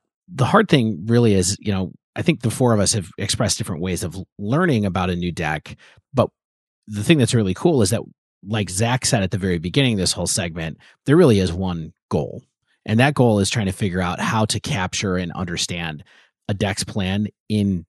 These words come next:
detail across the time that you have to play it, to play the deck, meaning within a game. Like, what's the beginning of a, of a de-, deck's game plan look like? What's its mid game look like? And what's its late game look like?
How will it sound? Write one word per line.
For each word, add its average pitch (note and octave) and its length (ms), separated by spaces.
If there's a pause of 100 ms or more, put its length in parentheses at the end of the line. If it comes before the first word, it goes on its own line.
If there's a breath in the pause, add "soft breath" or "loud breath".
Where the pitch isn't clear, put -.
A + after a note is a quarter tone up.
detail D2 680 (260)
across G#2 400
the F#2 100
time F2 300
that D#2 140
you E2+ 100
have D2 520 (340)
to - 80
play - 200
it, B1+ 140 (260)
to - 80
play G#2 160
the C2+ 100
deck, - 280 (240 soft breath)
meaning G2+ 460
within F#2+ 260
a D2+ 60
game. B1 420 (160)
Like, D2+ 220 (320 loud breath)
what's G#2 260
the F#2 200 (140)
beginning C3 400
of A#2+ 120
a, A#2 80 (260)
of G#2 240
a G2+ 120
de-, G2 180 (220)
deck's A2+ 260
game G2 200
plan G2 300
look F#2+ 200
like? F2+ 300 (120)
What's F#2+ 200
its - 140
mid A2 220
game G#2 260
look F#2+ 240
like? E2+ 260
And D#2+ 120
what's D#2+ 180
its D2+ 160
late D2 240
game C2+ 300 (420 soft breath)
look - 160
like? D2+ 320